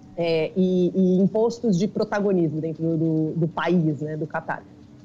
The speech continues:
E eu acho que, às vezes, falta a gente trazer esse questionamento, principalmente nós que trabalhamos no jornalismo esportivo, que ainda é um meio muito masculino, muito branco e muito heterossexual, de a gente se questionar aqui, se incomodar aqui, sabe? Porque eu acho que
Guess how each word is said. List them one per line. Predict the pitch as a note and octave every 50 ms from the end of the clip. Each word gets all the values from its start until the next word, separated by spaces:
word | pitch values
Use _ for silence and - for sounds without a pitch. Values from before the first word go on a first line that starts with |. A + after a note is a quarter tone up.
| - - - -
E | G#3
eu | A3+ A#3 A3 F#3
acho | F#3 A3 G3+ -
que, | - -
às | G#3+ G#3 E3+
vezes, | G3 G3+ G#3 G3+ A3+ G#3+ - - - - - - -
falta | F#3+ G3+ A#3 A#3 A#3 A#3
a | G3
gente | F3+ G3 G3 F#3+ F#3+
trazer | - - G3 F#3+ D#3 F#3+ G3
esse | G#3+ G3 G3
questionamento, | - G3+ F3+ - G3+ F3+ E3+ F3 F#3 G#3+ - -
principalmente | A3 C4+ C#4+ - C4 A#3 G#3+ G3 - -
nós | F#3+ F3 F3+ F3+ -
que | - - F#3 D#3 -
trabalhamos | - F3 E3+ D#3+ E3 E3 E3 F#3 G3 G3+ F#3+
no | E3+ F3+
jornalismo | D3+ F#3 E3+ E3+ E3+ E3 D#3+ E3+
esportivo, | - - D#3+ - - G3 F3+ E3+ F#3
que | - G3
ainda | F3 E3+ E3+ F#3 A#3 C4 A#3 F#3+ F3+
é | E3+ F3 F#3
um | F#3 F3 D#3+
meio | E3 E3 E3 E3 D#3+ D#3 - - - - - - - - -
muito | F3+ F#3 G#3 A3+ B3+ C#4 C4+ C4 C4+ F#3
masculino, | E3+ F3+ F3 - - F3+ F3 E3+ F#3 G3 F#3 E3+ D#3 C#3 - - - - - - -
muito | F#3+ F#3+ F#3+ G#3 B3 C4+ C#4 C4 - - F3+
branco | D3 D#3+ F3+ F#3 G3+ G3 F#3+ F#3 - - D#3+ D#3 -
e | F#3
muito | F#3+ F#3 F#3+ A3 A#3+ C4 B3 - - F#3
heterossexual, | F#3 F#3 - F3+ E3 D#3 - D#3 C#3+ - - D#3+ C#3 D#3 G3+ G#3+ F#3+ D#3+ - - - - - - -
de | G#3
a | G#3
gente | G#3+ A#3 B3 A#3 C#4 C#4 G#3+
se | - - C#4
questionar | - - D4 - - D#4 C4+ C4+ C4+ C#4+
aqui, | D4 D4 - C#4+ C#4+ C#4+ A#3
se | - -
incomodar | D#4 D4+ - D#4 C#4 C4+ A3+ G3+ A3+ A#3+ -
aqui, | A3+ - - - F3+ F3+ F3+ -
sabe? | - F3+ E3+ G3 F#3+ E3+ D#3+
Porque | - F3+ E3 - G3
eu | G3
acho | G3 G3 - -
que | - - G#3